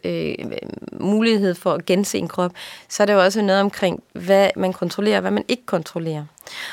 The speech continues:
Og hjertet er ligesom en del af det, øh, det autonome nervesystem. Vi, vi styrer den ikke. Og det synes jeg i sig selv er lidt en interessant ting,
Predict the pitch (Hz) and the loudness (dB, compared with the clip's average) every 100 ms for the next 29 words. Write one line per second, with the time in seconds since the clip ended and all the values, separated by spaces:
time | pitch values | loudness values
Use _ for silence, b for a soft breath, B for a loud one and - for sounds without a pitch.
0 | B - 190 196 214 226 196 208 196 196 | B 0 4 6 4 2 2 0 2 0
1 | 170 180 185 190 - 175 165 160 160 160 | 2 2 0 0 0 0 0 -2 -4 -4
2 | 160 180 165 185 - 196 202 180 151 143 | -4 0 2 2 2 4 4 2 0 -2
3 | 170 175 - 170 160 160 156 - 185 - | -4 -8 -6 -4 -4 -8 -8 -4 -4 0
4 | 220 226 196 - 180 - - _ _ _ | 2 2 0 -2 -6 -8 -20 _ _ _
5 | _ - 180 214 196 190 185 165 175 170 | _ -6 -2 0 0 -2 0 -2 -4 -4
6 | 170 202 185 170 185 190 165 170 170 165 | -2 0 0 0 0 -2 -2 -6 -6 -6
7 | - 165 | -6 -6